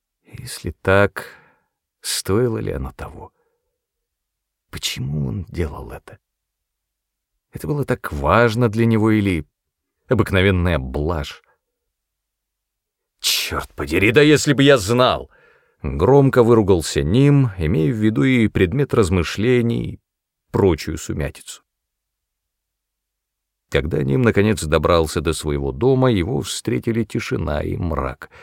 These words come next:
Лишь одна лампочка-ночник тускло горела в переднюю лестнице. По настоянию Нима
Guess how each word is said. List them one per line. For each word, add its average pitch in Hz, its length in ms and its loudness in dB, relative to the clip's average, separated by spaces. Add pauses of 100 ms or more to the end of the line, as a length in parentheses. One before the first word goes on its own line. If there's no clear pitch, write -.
(520)
Лишь 80 320 -6
одна 95 300 -2
лампочка-ночник 95 1300 -2
тускло - 460 -4
горела 101 460 2
в - 160 -10
переднюю 78 520 0
лестнице. 67 600 -10 (1160)
По - 80 -4
настоянию 82 580 -2
Нима 123 600 2